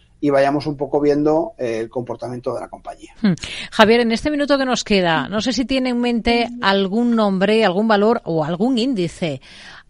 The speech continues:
Speaker 2: algo que esté vigilando especialmente en estos momentos.
Speaker 1: Pues, eh, yo me voy a ir a mi querido Tadawul All Share.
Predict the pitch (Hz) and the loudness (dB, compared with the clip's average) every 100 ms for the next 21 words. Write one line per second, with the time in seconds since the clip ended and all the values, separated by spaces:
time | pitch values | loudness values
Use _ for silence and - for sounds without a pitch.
0 | - 208 226 233 240 233 226 208 - 233 | -4 0 0 2 2 2 2 -4 -2 0
1 | 226 226 208 220 214 208 - 190 196 185 | 2 0 0 0 2 0 0 -2 0 -2
2 | 175 170 165 160 156 151 147 143 - - | -2 -2 -2 -2 -2 -2 -4 -8 -14 -10
3 | 180 170 175 165 269 240 131 - - - | -6 -4 -4 -2 -2 -4 -6 -10 -14 -20
4 | _ - _ - - - - - - - | _ -20 _ -20 -20 -20 -20 -20 -20 -20
5 | _ 143 143 139 151 147 147 151 151 147 | _ 0 0 2 4 6 8 10 10 10
6 | 147 151 175 190 196 196 202 202 185 - | 6 6 6 4 6 6 6 4 2 2
7 | 180 175 175 175 170 170 175 160 170 170 | 4 6 6 4 4 4 4 4 4 6
8 | 170 165 160 196 180 185 | 4 4 2 2 2 2